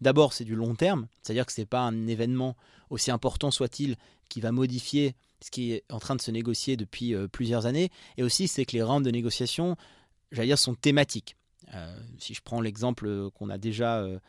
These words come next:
discuté, euh, pour nos auditeurs, on avait parlé des appellations d'origine contrôlée, comment, euh, s'assurer de la traçabilité des produits, mais aussi de l'origine, euh, des produits, euh, qui vont, euh, après un accord de libre-échange, inonder, si vous me le permettez, euh, les marchés. Donc, je ne pense pas que ça modifiera en profondeur les discussions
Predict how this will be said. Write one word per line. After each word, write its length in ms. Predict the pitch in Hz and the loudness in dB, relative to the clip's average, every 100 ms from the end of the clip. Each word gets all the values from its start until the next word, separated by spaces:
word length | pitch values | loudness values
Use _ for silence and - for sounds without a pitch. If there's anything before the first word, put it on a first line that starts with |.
| _ - | _ -10
discuté, 540 | 110 - 117 127 123 | -6 -6 -2 2 2
euh, 120 | 107 | 2
pour 140 | 98 110 | -2 -4
nos 60 | |
auditeurs, 400 | 104 104 110 147 | -2 -2 4 4
on 100 | 139 | 4
avait 160 | 104 104 | 0 -4
parlé 280 | 117 113 123 | -2 -2 -2
des 260 | 107 98 | -4 -2
appellations 420 | 110 120 117 - 123 | -2 0 -2 -2 -2
d'origine 360 | 113 107 113 | -2 -2 -4
contrôlée, 460 | - 117 120 147 175 _ _ _ | -6 -4 2 2 2 _ _ _
comment, 380 | - 120 120 120 | -2 0 2 2
euh, 220 | 98 98 | 0 -2
s'assurer 360 | 98 110 - 113 | -4 -4 -4 -4
de 40 | 107 | -4
la 80 | |
traçabilité 680 | 98 120 - 113 110 110 117 | -4 -4 -4 -4 -6 -6 -4
des 80 | 110 | -4
produits, 280 | - 120 117 | -2 -2 -2
mais 60 | |
aussi 180 | 104 113 | -4 -6
de 100 | 101 | -4
l'origine, 520 | 107 120 123 123 131 - - - - | -2 0 2 0 -2 -6 -20 -20 -14
euh, 160 | 113 98 | -8 -4
des 120 | 110 | -2
produits, 460 | - 120 117 127 147 | -2 -2 -2 -2 -4
euh, 280 | 107 92 90 90 | -10 -10 -10 -10
qui 160 | - | -8
vont, 280 | 101 110 98 | -4 -4 -4
euh, 140 | 92 95 - | -6 -10 -10
après 260 | 120 - | -8 -4
un 80 | 120 | -2
accord 220 | 113 113 | -2 -4
de 40 | 110 | -4
libre-échange, 440 | 110 104 123 104 - | -4 -4 -6 -8 -10
inonder, 420 | - 135 135 127 131 | -4 0 2 2 0
si 100 | 120 | -2
vous 60 | |
me 60 | 107 | -4
le 60 | |
permettez, 420 | 101 107 107 117 107 | 0 0 0 0 -2
euh, 120 | 98 | 0
les 80 | 107 | -2
marchés. 240 | 107 170 | 0 2
Donc, 200 | 151 135 - - - - _ | 2 0 -6 -10 -20 -20 _
je 100 | 127 | 2
ne 100 | 139 | 4
pense 220 | 135 139 - | 6 4 4
pas 300 | 180 165 139 | 4 4 2
que 60 | - | -4
ça 80 | 120 | -2
modifiera 480 | 120 117 - 120 117 | -2 -2 -2 -2 -2
en 100 | 101 | -4
profondeur 720 | - 151 131 139 135 131 104 | -2 0 2 2 4 4 2
les 140 | 98 | -4
discussions 540 | 104 - 113 - 117 | -6 -6 -6 -6 -6